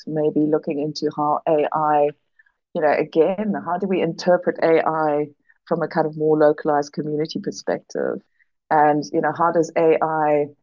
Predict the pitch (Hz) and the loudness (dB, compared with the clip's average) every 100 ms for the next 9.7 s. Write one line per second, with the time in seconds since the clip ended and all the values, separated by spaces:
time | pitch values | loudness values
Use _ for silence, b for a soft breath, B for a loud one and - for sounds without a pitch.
0 | _ _ - 156 151 143 151 151 147 143 | _ _ -6 -2 0 -2 -6 0 4 4
1 | 143 143 - 160 151 147 - 156 151 151 | 2 -6 -2 0 0 0 -4 -2 2 4
2 | 147 147 151 143 151 143 143 - - 147 | 4 2 -2 -2 -6 -4 -6 -6 -4 0
3 | 147 143 139 143 - - _ - 151 143 | 2 4 4 0 -4 -20 _ -4 0 2
4 | 143 151 143 143 - 143 143 135 110 - | 2 -2 -2 -6 -4 0 0 0 -2 -4
5 | - - - - - 87 - 147 - - | -8 -8 -8 -6 -2 -4 -4 -6 -6 -8
6 | 151 139 196 202 _ _ - - - - | -8 -8 -10 -14 _ _ -20 -16 -12 -12
7 | 123 _ _ _ _ - 175 - 156 151 | -14 _ _ _ _ -6 -4 -2 -4 -4
8 | 143 135 135 139 131 143 - 110 110 - | -8 -4 -6 -4 -6 -6 -4 -4 -6 -10
9 | 123 139 143 - 233 196 185 | -6 -2 -2 0 2 4 4